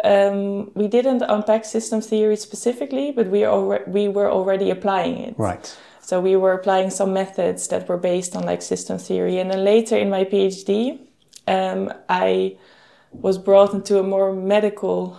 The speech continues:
Speaker 1: and healthcare setting, um, where a lot of people,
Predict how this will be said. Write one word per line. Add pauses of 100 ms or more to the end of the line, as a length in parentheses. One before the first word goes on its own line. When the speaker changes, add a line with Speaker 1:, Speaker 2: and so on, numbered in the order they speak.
Speaker 1:
and
healthcare
setting, (800)
um,
where
a
lot
of
people,